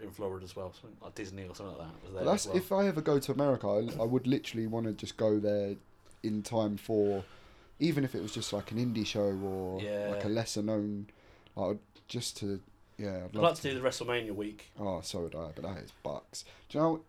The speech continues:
Speaker 2: uh, I was looking at Wrestle Kingdom fifteen. It's, like,
Speaker 1: Mm.
Speaker 2: three grand.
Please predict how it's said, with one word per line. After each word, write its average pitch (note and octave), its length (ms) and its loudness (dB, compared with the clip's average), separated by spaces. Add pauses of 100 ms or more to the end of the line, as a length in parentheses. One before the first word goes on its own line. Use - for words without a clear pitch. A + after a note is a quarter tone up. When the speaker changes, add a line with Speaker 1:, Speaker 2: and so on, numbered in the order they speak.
(120)
Speaker 2:
uh, C3+ 260 10
I C3+ 40 6
was C3+ 100 2
looking C#3+ 260 2
at C3+ 260 6 (360)
Wrestle C#3 300 2
Kingdom A#2+ 320 0
fifteen. B2 680 2 (320)
It's, A#2 80 -4
like, A2+ 100 0
Speaker 1:
Mm. - 40 -14
Speaker 2:
three A2 200 4
grand. G#2+ 460 0